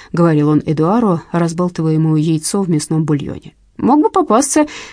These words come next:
неважный партнёр, любящий перечить». Чего он только не перепробовал, чтобы рассмешить товарища, в надежде улучшить его настроение, пытаясь проникнуть в то, что с первого дня оставалось для него загадкой. Как поступит Эдуар, если ему однажды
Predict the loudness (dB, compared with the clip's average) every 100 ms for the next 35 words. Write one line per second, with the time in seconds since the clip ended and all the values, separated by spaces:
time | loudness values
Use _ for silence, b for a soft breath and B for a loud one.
0 | B 4 6 4 4 4 4 2 2 2
1 | 2 2 2 0 2 4 2 2 4 4
2 | 2 -4 -10 -12 -20 _ _ _ _ _
3 | _ -12 -8 -6 -8 -12 -14 -8 -6 -4
4 | -2 -2 -2 -6 -8 -6 -4 -4 -6 -4
5 | -4 -4 -2 -4 -4 -4 -4 -6 B B
6 | B B 4 4 2 0 0 -2 -4 -4
7 | -2 0 -2 -2 -2 -2 -6 -10 -14 _
8 | _ -6 -2 -2 -2 0 2 2 0 -2
9 | -2 -6 -6 -4 -8 -8 -2 0 0 0
10 | 0 0 B B B B -4 0 0 0
11 | 0 2 4 2 0 -2 -4 -12 -14 -20
12 | -20 _ _ _ _ _ -16 -6 -4 -2
13 | -2 -2 -4 0 0 0 -2 -2 0 2
14 | 2 2 0 -2